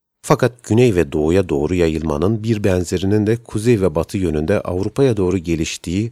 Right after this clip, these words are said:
rahatlıkla yorumlanabilir. Tahminen milattan önce beş binler yıllarında başlayan bu yayılım dalgalarının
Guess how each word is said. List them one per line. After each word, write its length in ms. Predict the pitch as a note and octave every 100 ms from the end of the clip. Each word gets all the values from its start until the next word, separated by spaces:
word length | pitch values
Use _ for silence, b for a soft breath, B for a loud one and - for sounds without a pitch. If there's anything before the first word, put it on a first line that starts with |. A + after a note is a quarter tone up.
| -
rahatlıkla 560 | F#2+ G2 - F#2+ D#2+ D#2
yorumlanabilir. 920 | C#2+ D2+ D2+ D2+ D2 B1+ B1+ C2+ - _ _ _ _ _ -
Tahminen 520 | A2 G#2+ D3 A2 A#2+
milattan 560 | G2+ F#2 G#2+ - B2
önce 300 | G2 D#2+ F2+
beş 240 | B2 A2+ -
binler 300 | E2 D#2+ D2
yıllarında 640 | D#2+ D2 D2+ D2+ D#2 F#2
başlayan 560 | D2+ D2 - C#2 D2+ F2+
bu 100 | B2+
yayılım 420 | F#2+ E2+ F#2+ G#2
dalgalarının 800 | D#2+ D#2 E2 D#2 D#2 E2+ C3